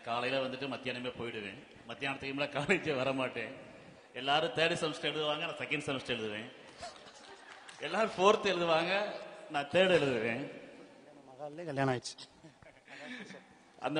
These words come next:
Speaker 1: மாதிரி பாத்தீங்கன்னா, கடைசியா பாத்தீங்கன்னா எல்லாரும், ஆ, சிக்ஸ்த் செமஸ்டர் எழுத போறாங்க,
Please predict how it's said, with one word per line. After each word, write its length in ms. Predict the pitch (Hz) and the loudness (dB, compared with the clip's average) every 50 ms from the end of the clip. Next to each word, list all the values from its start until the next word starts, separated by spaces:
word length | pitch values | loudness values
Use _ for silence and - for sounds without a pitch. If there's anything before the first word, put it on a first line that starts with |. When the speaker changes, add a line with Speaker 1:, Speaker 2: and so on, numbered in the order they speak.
| 156 160 | 4 4
Speaker 1:
மாதிரி 200 | 170 180 185 180 170 160 156 165 170 | 4 4 4 4 2 2 2 2 2
பாத்தீங்கன்னா, 340 | 151 151 147 151 160 190 190 - | 0 0 0 0 0 0 2 2
கடைசியா 380 | 151 160 185 190 190 202 196 185 - 170 | 6 8 8 6 8 6 4 4 4 2
பாத்தீங்கன்னா 400 | 165 - 160 156 170 190 196 175 139 117 104 - - - - - - - - - - - - - - - - - 131 | -2 0 -2 -2 0 0 0 0 0 -4 -6 -10 -14 -16 -18 -18 -20 -20 -20 -20 -20 -20 -20 -20 -20 -20 -10 -6 2
எல்லாரும், 280 | 147 160 170 185 175 160 | 4 4 6 6 6 6
ஆ, 40 | 156 156 147 - | 6 6 4 2
சிக்ஸ்த் 260 | 175 180 - 240 226 - | -2 -4 -6 -6 -2 -2
செமஸ்டர் 260 | 196 175 170 - 175 | -2 -2 -2 -4 -2
எழுத 120 | 160 165 156 143 | -2 -2 -2 0
போறாங்க, 300 | 156 156 160 160 160 165 | 0 0 0 0 0 0